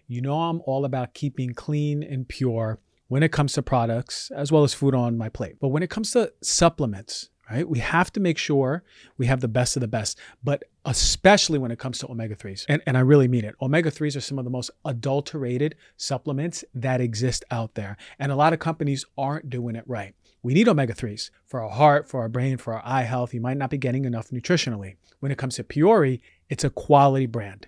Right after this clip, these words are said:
not only just with omegas, across their whole line. They're extremely transparent. Every batch undergoes rigorous testing against over two hundred contaminants, and you could check the results for yourself. And that's one of my favorite things.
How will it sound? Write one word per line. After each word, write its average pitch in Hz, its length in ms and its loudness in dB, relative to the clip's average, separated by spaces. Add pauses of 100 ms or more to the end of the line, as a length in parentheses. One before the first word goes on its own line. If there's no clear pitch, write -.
(160)
not 135 180 0
only 214 140 -2
just 185 160 -2
with 165 100 -2
omegas, 139 440 0 (100)
across - 300 -8
their 113 140 -8
whole 123 220 -2
line. 104 320 -6 (220)
They're 131 100 -2
extremely 139 440 0
transparent. 113 580 -2 (260)
Every 147 220 4
batch 139 340 2
undergoes 127 440 -6
rigorous 147 340 0
testing 131 380 -6
against 117 340 -6
over 123 160 -4
two 180 360 -2
hundred 135 340 -4
contaminants, 135 680 -2 (240)
and 123 120 0
you 131 80 2
could 127 100 0
check - 460 0
the 123 120 2
results 117 380 0
for - 160 -6
yourself. 104 460 -6
And 123 100 -4
that's 131 160 -2
one 147 100 4
of 143 40 2
my 123 100 2
favorite 120 300 -2
things. 104 200 -10